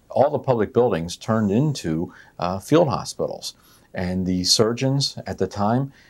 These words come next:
uh, many of them were certainly not what we would describe as qualified in, in today's, uh, standards, uh, were there to, to try their best. And surprisingly, um,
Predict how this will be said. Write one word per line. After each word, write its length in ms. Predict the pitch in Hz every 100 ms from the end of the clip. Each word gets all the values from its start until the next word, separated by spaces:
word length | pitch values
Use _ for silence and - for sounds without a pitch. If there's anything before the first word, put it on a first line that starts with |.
| _ -
uh, 140 | 78
many 240 | 90 110
of 100 | 107
them 140 | 85 82
were 160 | -
certainly 420 | - 117 113 92 87
not 300 | 87 87 95
what 120 | 92
we 140 | 92
would 120 | 87
describe 440 | 82 - - 80 80
as 80 | -
qualified 720 | - 101 110 - 95 92 90
in, 240 | 85 82
in 200 | 92 85
today's, 520 | 95 82 101 113 -
uh, 140 | 85 82
standards, 560 | - 95 87 107 123 - - - -
uh, 180 | 78 85 90 -
were 160 | 98
there 240 | 95 101 110
to, 260 | - 92 - -
to 100 | 92
try 280 | - 104
their 120 | 104 90
best. 440 | 110 123 - - - - -
And 260 | 113 117
surprisingly, 840 | - 123 147 - 208 117 82 117 - -
um, 460 | 90 98 90 104